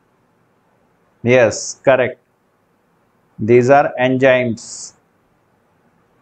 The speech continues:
enzymes which will digest nucleic acid। तो ये एंजाइम्स हैं, प्रोटीन। Ribonucleases are protein, correct। Question number hundred fourteen,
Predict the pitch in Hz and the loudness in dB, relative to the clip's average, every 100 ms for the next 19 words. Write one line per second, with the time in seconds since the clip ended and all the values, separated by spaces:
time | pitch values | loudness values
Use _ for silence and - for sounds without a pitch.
0 | _ _ _ 120 123 123 127 123 117 120 | _ _ _ -2 0 2 2 0 -4 -6
1 | 117 135 139 131 127 135 147 147 - 127 | -4 0 2 2 2 0 0 -4 -14 -6
2 | 131 131 143 143 147 120 - 110 - _ | -6 -2 0 0 0 0 0 -2 -4 _
3 | _ - 120 131 147 135 135 131 139 143 | _ -6 -2 -2 -2 -2 -2 2 2 2
4 | 147 131 107 - 131 131 143 113 - _ | -2 -4 -4 0 0 2 -2 -2 -10 _
5 | _ _ _ _ _ _ _ _ _ - | _ _ _ _ _ _ _ _ _ -20
6 | - - - _ _ - 113 120 120 131 | -20 -20 -20 _ _ -10 -2 0 2 0
7 | 135 131 131 131 127 143 139 143 156 - | 0 -4 0 0 2 2 2 2 0 -2
8 | 135 120 135 117 _ _ _ _ _ _ | -2 0 -4 -4 _ _ _ _ _ _
9 | _ _ _ _ _ _ _ - 120 117 | _ _ _ _ _ _ _ -4 0 2
10 | 101 - _ _ _ _ _ _ _ _ | 0 -8 _ _ _ _ _ _ _ _
11 | _ _ _ _ _ _ _ _ _ _ | _ _ _ _ _ _ _ _ _ _
12 | _ _ _ _ _ _ _ - 131 131 | _ _ _ _ _ _ _ -2 0 2
13 | 160 160 165 156 143 143 156 - 143 135 | 0 2 2 0 0 -2 -2 0 0 2
14 | 151 120 | 2 0